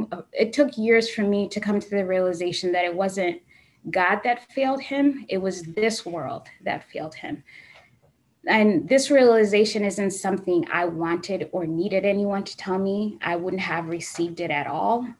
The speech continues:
Um, it's something I wanted to realize on my own. And it's something I would have come to realize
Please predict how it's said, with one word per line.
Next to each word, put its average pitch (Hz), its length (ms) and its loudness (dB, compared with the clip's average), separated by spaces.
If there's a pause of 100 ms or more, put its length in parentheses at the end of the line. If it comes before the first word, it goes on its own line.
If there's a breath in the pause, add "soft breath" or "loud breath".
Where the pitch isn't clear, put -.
(100)
Um, 170 260 -2
it's - 180 -8
something 190 460 -2
I 208 180 2
wanted 190 360 0
to - 140 -8
realize 170 440 -6
on 165 140 -4
my 151 200 -6
own. 190 380 -4 (480 loud breath)
And 202 100 2
it's 196 140 0
something 202 760 0 (440)
I 190 140 4
would 190 180 0
have 202 220 2
come 190 260 0
to 190 160 -6
realize 175 540 0